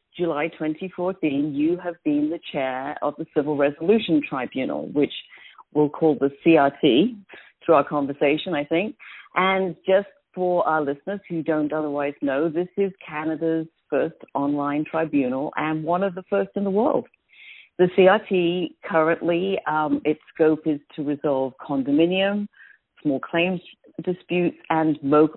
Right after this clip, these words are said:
motor vehicle claims of up to fifty thousand dollars. And what's really unique about the C R T is that it adopts this model of supporting people to make agreements, collaborative decision-making using online tools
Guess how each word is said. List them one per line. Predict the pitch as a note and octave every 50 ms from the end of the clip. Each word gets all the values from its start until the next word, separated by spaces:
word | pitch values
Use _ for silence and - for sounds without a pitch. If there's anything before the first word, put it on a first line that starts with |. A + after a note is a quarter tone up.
| _ -
motor | D#3+ E3+ E3+ E3 E3 C3+
vehicle | C#3+ D3 D3 C#3+ - E3 D#3+
claims | - - E3+ D#3+ E3 E3+ F3+ G3+ A#3 D4 D4
of | E3 C#3+ D3
up | D3+ -
to | - D3
fifty | - - D#3+ D3+ - - D3 -
thousand | - D#3 D3+ D3+ D3+ D#3 D3+ - D#3+ D#3 D#3 C#3+ D3
dollars. | - D3+ C#3+ C#3+ C#3+ C#3+ D3+ E3+ F#3+ A3 C#4 - _ _ - - - - - - - - F#3
And | G3+ G#3+ A3 G#3+ F#3+ G3 - _ _ _ _ _ - - - -
what's | F#3+ A3 G#3+ A3 - -
really | F#3+ A3 A3+ G#3+ A3 A3 G3+ G3 E3 - _ -
unique | F#3 E3+ F3+ F#3+ F#3 G3+ A3+ C4+ C#4+ -
about | A#3+ - B2+ A#2 -
the | - - _
C | - C#3+ C#3
R | C3 B2+ B2+ -
T | - B2+ A#2+ C#3+ D3 - D#3+
is | E3 D3+
that | F3 E3+ - - -
it | E3 E3+ - F3+ - _ -
adopts | D3 - - C#3 C3 - - -
this | - F3 E3+ -
model | D#3+ C3+ B2+ C3 B2+ C3 C#3+ D3+ D#3 - -
of | D#3+ D#3+ -
supporting | - F#3+ F3+ - - C#3+ D3 D#3 D#3+ E3+
people | D#3+ - D3+ C#3+ C#3+ - D#3 -
to | - E3
make | C#3+ C#3+ D3+ -
agreements, | F3 D#3 - G3 A#3 A#3 G3 D3 D#2+ - _ _ _ _ _ _ _ _ _ _ _ _ _ _ _ _ _ _ _ -
collaborative | D3+ D#3 D#3+ E3 G3 G#3 F3+ F#3+ E3+ F3+ D#3 -
decision-making | - C#3+ - - D#3 C#3 - D3+ C#3+ C#3 C#3+ C#3+ C#3+ - - C#3 C3+ C3
using | C#3+ D3 C#3+ - E3+ C#3
online | C#3 C#3+ C#3+ C#3+ C#3+ C#3+ D#3 D#3+ D3+ -
tools | - D3+ C#3 C#3+ D3+